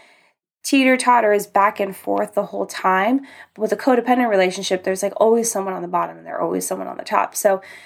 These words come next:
um, but you have to learn that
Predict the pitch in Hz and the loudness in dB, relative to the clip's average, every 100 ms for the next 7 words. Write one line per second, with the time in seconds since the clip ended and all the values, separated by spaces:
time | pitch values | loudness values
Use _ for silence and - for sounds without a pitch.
0 | - - 202 196 190 196 190 _ _ _ | -20 -8 -2 2 0 -2 -10 _ _ _
1 | _ _ _ - 226 220 - 220 220 214 | _ _ _ 0 2 2 2 2 2 0
2 | 196 240 262 208 208 254 - - - 190 | 2 2 4 4 2 -2 -8 -6 0 2
3 | 185 180 - | 4 0 -4